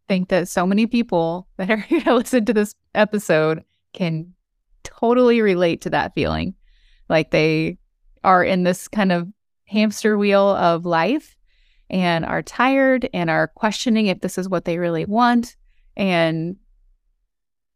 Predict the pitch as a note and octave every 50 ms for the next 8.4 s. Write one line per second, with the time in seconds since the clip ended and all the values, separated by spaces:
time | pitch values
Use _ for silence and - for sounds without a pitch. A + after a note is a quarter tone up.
0 | _ _ _ - F3 G3 F#3+ E3+ E3 E3+ D#3+ - F#3 F#3+ G3+ G#3+ A#3+ B3 C4+ B3+
1 | A3+ G#3+ G3 F#3 F3 F3+ F#3 G3+ G3+ - - A#3 G#3+ G#3+ A3+ A3+ A#3+ A#3 - -
2 | - F#3 F3+ F3 E3 - _ _ _ _ _ _ _ _ _ _ _ F#3+ _ _
3 | - - F#3+ F#3 - - G#3 G#3+ A#3+ A#3+ A#3 - G#3 F#3+ F3+ - - - - F3+
4 | F3 F3 F3 F#3+ G3 - A3 G#3 - A3 G#3+ G#3 G#3+ - - A3+ G#3 G#3 - A3+
5 | G#3+ G#3+ G#3+ G#3+ A3 - - - - G3 F3+ E3+ - - G3+ F#3+ F3+ F#3 F3+ -
6 | F#3+ F#3 F3+ F3+ F3 F3 F3 - F3+ E3 D#3 D#3+ - - _ _ _ _ _ _
7 | _ _ _ _ _ _ _ _ _ _ _ _ _ _ _ _ _ _ _ -
8 | F#3+ F#3 F3 E3 D#3+ D#3 E3 -